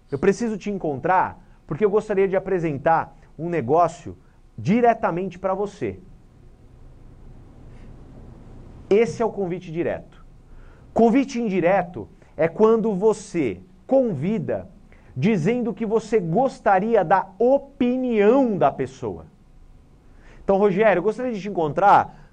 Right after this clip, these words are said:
Por quê? Porque eu queria te apresentar um negócio para saber sua opinião a respeito. Para você fazer o convite indireto, olha como todo o nosso negócio ele é atrelado, por isso que é uma árvore. O que que é necessário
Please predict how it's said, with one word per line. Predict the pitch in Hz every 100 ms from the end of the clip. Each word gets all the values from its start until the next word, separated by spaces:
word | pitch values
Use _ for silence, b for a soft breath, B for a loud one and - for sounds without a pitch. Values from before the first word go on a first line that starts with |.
| _
Por | - 240
quê? | 202
Porque | 156 165
eu | 208
queria | 226 233
te |
apresentar | 226 220 196 185
um | 196
negócio | 170 190 185
para | 190
saber | 208 190 185
sua | - 202 202
opinião | 233 247 - 233 220 202 180 208 233
a |
respeito. | 202 202 202 - 101 85 - - - - - - - - - - - - - - - B B B B B B - -
Para | 302 330 277
você | 208 - 202
fazer | 196 151
o | 175
convite | 175 160 139 156 180 -
indireto, | 214 196 135 135 156 - 104 92
olha | 147 185 185
como | 185 170
todo | 175 185
o | 165
nosso | 160 160 143
negócio | 123 135 143 165
ele | 143
é |
atrelado, | 143 143 185 147 107 87 87
por | 139
isso | 135
que | 135
é |
uma | 147 151
árvore. | 110 85 87 80 - B B B B B B
O | 190
que | 302
que | - 302
é | 262
necessário | 247 240 240 208 - 185 170 170 175